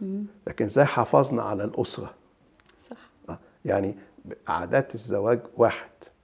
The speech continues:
Speaker 1: بالظبط.
Speaker 2: لكن عند نتجوز فين؟ لا، لازم في الكنيسة.
Speaker 1: صح.
Speaker 2: طلاق، مفيش طلاق.
Speaker 1: مم.
Speaker 2: مفيش تعدد زوجات.
Speaker 1: مم.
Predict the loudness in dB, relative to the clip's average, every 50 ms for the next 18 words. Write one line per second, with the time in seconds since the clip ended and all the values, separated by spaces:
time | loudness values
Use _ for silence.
0 | _ _ _ _ _ _ _ _ _ -14 -12 -8 -8 -8 -8 -10 -20 -20 -20 _
1 | -10 -8 -6 -4 -4 -2 2 4 4 4 4 0 -6 -14 -18 -20 -20 _ _ _
2 | _ _ _ _ _ _ _ _ _ _ _ -12 -10 -8 0 6 6 8 8 6
3 | 4 0 0 0 0 0 0 -4 -6 -6 -6 -6 -6 -14 -14 -14 -12 -12 -12 -16
4 | -16 -14 -8 -4 -2 -2 -2 -4 -10 -20 -20 -20 -20 _ _ _ _ -12 -12 -12
5 | -12 -14 -20 -20 -20 -20 -20 -20 -20 -20 -20 -20 -20 _ _ _ _ -2 0 4
6 | 4 4 2 2 -6 -6 -4 -4 -2 2 4 4 4 4 2 0 -6 -20 -16 _
7 | -4 0 0 2 2 0 0 -4 -8 -20 _ -20 _ _ _ _ _ -2 0 0
8 | 0 0 0 2 2 2 0 0 -4 -2 -2 0 2 2 2 0 0 -6 -12 -8
9 | -6 -4 -4 -6